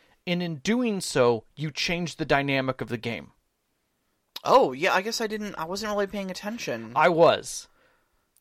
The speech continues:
Speaker 1: Totally different dynamic with the players.
Speaker 2: Was it?
Speaker 1: Yeah.
Speaker 2: Huh,
Speaker 1: Totally
Speaker 2: okay.
Speaker 1: different dynamic with the players.
Speaker 2: Okay, okay.
Speaker 1: Um,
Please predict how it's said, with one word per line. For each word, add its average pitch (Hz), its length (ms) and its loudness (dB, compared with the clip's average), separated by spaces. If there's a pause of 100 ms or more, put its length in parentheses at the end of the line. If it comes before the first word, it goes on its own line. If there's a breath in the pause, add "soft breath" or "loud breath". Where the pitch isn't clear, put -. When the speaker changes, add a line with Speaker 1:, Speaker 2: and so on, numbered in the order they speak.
(560)
Speaker 1:
Totally 196 400 8
different 180 260 6
dynamic 160 380 4
with 147 120 -2
the 143 40 -4
players. 117 400 -2
Speaker 2:
Was 208 300 0
it? 104 240 0
Speaker 1:
Yeah. 135 320 0
Speaker 2:
Huh, 403 320 4 (100)
Speaker 1:
Totally 180 240 6
Speaker 2:
okay. 180 100 8
Speaker 1:
different 165 220 0
dynamic 139 380 0
with 131 80 -10
the 117 60 -10
players. - 360 -14
Speaker 2:
Okay, 381 380 -2
okay. 415 160 -8
Speaker 1:
Um, 127 480 0